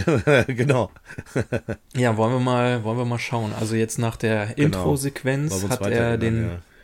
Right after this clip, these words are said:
Speaker 2: Vogelmensch, ähm, so Frankenstein-mäßig wieder zusammengenäht. Einige Teile wirft er weg, andere Teile behält er, so wie diese Laserflügel, die dann da noch links an der Aut-, Space-Auto-Batterie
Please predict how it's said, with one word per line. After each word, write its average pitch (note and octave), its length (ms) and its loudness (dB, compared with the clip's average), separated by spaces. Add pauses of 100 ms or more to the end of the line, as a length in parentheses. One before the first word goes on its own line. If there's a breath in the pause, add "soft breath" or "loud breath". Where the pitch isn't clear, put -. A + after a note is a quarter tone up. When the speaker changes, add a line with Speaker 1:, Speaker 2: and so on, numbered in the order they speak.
(340 soft breath)
Speaker 2:
Vogelmensch, C3 1040 0
ähm, A2 560 -2
so A2 160 -2
Frankenstein-mäßig B2 1080 0
wieder A#2 160 0
zusammengenäht. D#3+ 1000 0 (520 loud breath)
Einige B2+ 380 2
Teile B2 360 2
wirft B2 220 -2
er A#2 100 4
weg, C#3 220 4
andere B2+ 260 0
Teile A#2+ 280 -2
behält A#2 440 0
er, D#3+ 200 0
so A#2 160 -2
wie A#2 40 0
diese A2+ 300 0
Laserflügel, D3 800 2
die C3+ 100 0
dann C3 220 0
da B2+ 120 0
noch C3 200 -2
links C#3 300 -2
an B2 120 -6
der A#2 80 -2
Aut-, - 280 -6 (420)
Space-Auto-Batterie C3+ 1300 -2